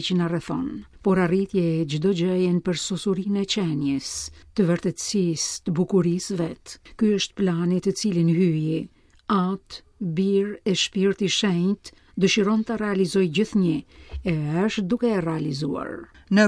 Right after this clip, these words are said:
Speaker 2: përfundim të përmbledhjes së katekizmit në gjuhë të tjera, Papa Francesku kërkoi mbështetje e afërsi për shtektimin e tij në Turqi, ku do të jetë nga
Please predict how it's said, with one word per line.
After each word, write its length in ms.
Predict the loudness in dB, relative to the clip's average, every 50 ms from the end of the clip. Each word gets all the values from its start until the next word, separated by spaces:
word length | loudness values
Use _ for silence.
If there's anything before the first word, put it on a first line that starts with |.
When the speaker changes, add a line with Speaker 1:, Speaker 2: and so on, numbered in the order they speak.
| 6
Speaker 2:
përfundim 400 | 2 2 4 4 4 4 4 0 -2
të 140 | -2 -2 0
përmbledhjes 560 | 0 0 2 2 0 0 0 0 -2 -2 -4
së 80 | -4
katekizmit 720 | -2 -2 -2 -2 -4 -4 -2 -4 -4 -2 -2 -2 -2 -2 -2
në 80 | -4
gjuhë 260 | -2 -2 -2 -4 -2 -2
të 100 | -4 -4 -4
tjera, 380 | -6 -6 -6 -4 0 2 2 2
Papa 300 | 2 -2 -2 -2 -4 -4
Francesku 640 | 0 0 0 0 0 0 -4 -4 -4 -2 -4 -4 -2
kërkoi 380 | -2 -4 -4 -2 -2 -2 0 0
mbështetje 760 | 0 0 -2 -4 -4 -6 -4 -4 -4 -4 -8 -6 -4 -4 -2
e 100 | -2 -2
afërsi 500 | -2 -2 -2 -4 -4 -4 -4 -6 -4 -4 -4 -4 -6
për 160 | -2 -4 -4 -2
shtektimin 440 | -2 -4 -6 -4 -4 -2 -2 -2 -2
e 60 | -4
tij 220 | -6 -6 -4 -4 -4
në 60 | -4 -4
Turqi, 360 | -6 -8 -8 -8 -8 -6 -6 -6 -8 -10 -12
ku 140 | -4 0 4 4
do 80 | 4
të 140 | 4 2 -2
jetë 160 | 0 0 0
nga 80 | 0